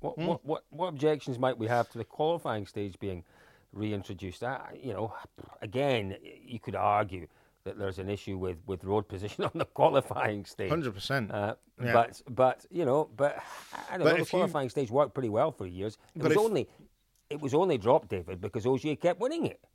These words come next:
Speaker 2: Yeah, exactly.
Speaker 1: <laughs>
Speaker 2: Which, in fairness, he was gonna win everything. You know, even
Speaker 1: Yeah.
Speaker 2: if the bloke was,
Speaker 1: Yeah.
Speaker 2: was in a wheelbarrow,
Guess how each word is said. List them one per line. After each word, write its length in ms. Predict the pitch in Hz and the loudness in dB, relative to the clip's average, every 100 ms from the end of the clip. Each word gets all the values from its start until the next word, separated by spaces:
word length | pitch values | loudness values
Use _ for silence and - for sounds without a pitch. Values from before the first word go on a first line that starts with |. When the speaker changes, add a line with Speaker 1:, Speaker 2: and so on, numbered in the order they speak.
| _ | _
Speaker 2:
Yeah, 120 | 185 208 | 0 0
exactly. 440 | 185 202 226 - - | 0 0 0 0 -2
Speaker 1:
<laughs> 160 | - | 0
Speaker 2:
Which, 200 | 156 151 | 0 0
in 220 | - 165 | -2 -4
fairness, 360 | 160 190 165 120 | 0 0 0 0
he 120 | 156 | 2
was 100 | 175 | 2
gonna 160 | 139 143 | 2 2
win 180 | 139 139 | 2 4
everything. 540 | 151 160 117 110 90 - | 4 2 -2 -4 -8 -10
You 120 | - 123 | -2 0
know, 80 | 117 | 0
even 140 | 143 | 2
Speaker 1:
Yeah. 160 | 196 156 | 2 0
Speaker 2:
if 100 | - | 0
the 80 | |
bloke 200 | 127 127 127 | 2 2 2
was, 160 | 117 | -6
Speaker 1:
Yeah. 60 | - | -4
Speaker 2:
was 160 | 123 | -2
in 120 | 117 117 | -2 0
a 60 | |
wheelbarrow, 680 | 110 156 127 113 104 98 | 2 2 4 2 2 -2